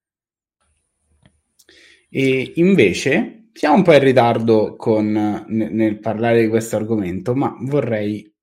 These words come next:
brevemente parlare della W W D C. Soprattutto volevo sapere se a te ha colpito qualcosa, perché io ho visto tutta la, la conferenza e ti devo dire che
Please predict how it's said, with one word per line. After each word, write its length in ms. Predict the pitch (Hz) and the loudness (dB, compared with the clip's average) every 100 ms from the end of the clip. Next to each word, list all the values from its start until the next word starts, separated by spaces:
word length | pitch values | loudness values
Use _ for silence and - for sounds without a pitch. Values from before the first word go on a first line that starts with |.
| _ | _
brevemente 640 | 123 156 147 110 101 104 143 | -6 -2 0 0 0 -2 0
parlare 440 | 196 107 95 98 | 0 0 0 -2
della 160 | 95 95 | -2 -4
W 280 | 92 92 | -6 -6
W 300 | 92 92 92 | -6 -6 -6
D 80 | 87 | -8
C. 340 | 90 - 82 - _ - - - | -10 -14 -16 -18 _ -20 -20 -20
Soprattutto 640 | - 147 143 147 - 101 113 | -6 -2 0 -2 -4 -6 0
volevo 180 | 113 113 | 0 0
sapere 260 | 117 107 | -2 -4
se 120 | 104 110 | -4 -6
a 80 | - | 2
te 80 | 175 | 4
ha 60 | |
colpito 360 | 135 110 117 104 | 4 0 -2 -2
qualcosa, 720 | 98 101 - 82 - 156 - - _ _ _ | -2 -6 -8 -8 -2 -2 -4 -14 _ _ _
perché 720 | - 160 - 180 170 170 _ _ _ _ | 0 0 4 4 4 0 _ _ _ _
io 220 | - 180 202 | 0 6 8
ho 260 | 151 131 | 8 4
visto 300 | 135 127 - | 0 -2 -2
tutta 160 | 113 123 | 0 0
la, 400 | 113 110 107 107 | 2 2 2 2
la 160 | 107 | 0
conferenza 1040 | 107 110 113 104 95 95 170 180 180 - _ _ _ _ _ _ _ _ _ _ | -2 -4 -4 -6 -6 0 2 2 -4 -18 _ _ _ _ _ _ _ _ _ _
e 80 | - | -8
ti 100 | 135 | -2
devo 200 | 151 165 | 2 2
dire 260 | 101 98 101 | 2 0 -2
che 380 | 110 92 - | 0 -2 -4